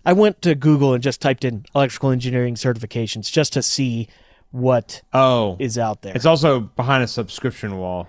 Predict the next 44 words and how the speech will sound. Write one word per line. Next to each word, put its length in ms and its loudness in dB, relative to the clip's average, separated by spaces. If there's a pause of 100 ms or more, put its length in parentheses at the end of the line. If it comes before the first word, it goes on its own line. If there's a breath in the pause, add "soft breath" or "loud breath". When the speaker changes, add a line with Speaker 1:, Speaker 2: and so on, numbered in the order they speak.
Speaker 2:
Uh, 220 -6
that's 120 -6
Speaker 1:
Yeah, 280 8
Speaker 2:
fine. 80 4
Speaker 1:
sorry 280 2
about 260 -2
that. 200 4
I, 120 4
the 280 -4
first 220 0
time 140 2
I 60 4
clicked 320 -2
on 160 2
it, 140 -2
it 100 -4
let 200 0
me 100 -2
go 220 2
to 160 -4
it, 120 -4
and 140 -6
then 120 -2
the 80 -4
second 320 0
time 180 -2
it's 120 -8
like, 120 -10
"Well, 140 -6
you 300 -8 (140)
need 280 -10
to 120 -10 (240)
pay," 360 -6
or 140 -16
whatever. 500 -14 (640 soft breath)
But, 160 8
but 120 4
Speaker 2:
I 20 0
know. 80 -2
Speaker 1:
regardless, 460 4
this, 260 -2 (240 loud breath)
this, 320 0
uh, 280 6
list 540 4